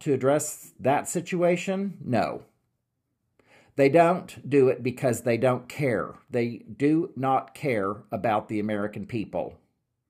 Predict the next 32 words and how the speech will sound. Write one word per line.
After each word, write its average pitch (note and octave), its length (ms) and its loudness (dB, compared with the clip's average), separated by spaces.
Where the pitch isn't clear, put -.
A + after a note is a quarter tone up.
And B2+ 140 -2
I'm G3 100 2
not A3 160 4
gonna F3 140 -4
say F3+ 220 2
that D3 180 -2
the - 60 -4
Democrats F3 840 0
are B2 420 0
<laughs> - 20 -2
crystal F3 400 0
pure E3+ 680 2
on E3 160 0
this. G3 360 0
There's G#3+ 160 2
a F#3+ 60 2
lot F#3 220 8
of C#3 80 -4
Democrats D3 680 0
that A2 260 -2
are G#2+ 220 0
s-, - 180 -16
sleaze C#3 500 0
bags G2+ 440 0
too. F#2+ 480 -4
But A2 220 0
by F#3 220 6
and C#3 140 2
large, D3+ 420 4
the A2 100 -10
Democratic B2+ 680 -4
Party A2+ 640 0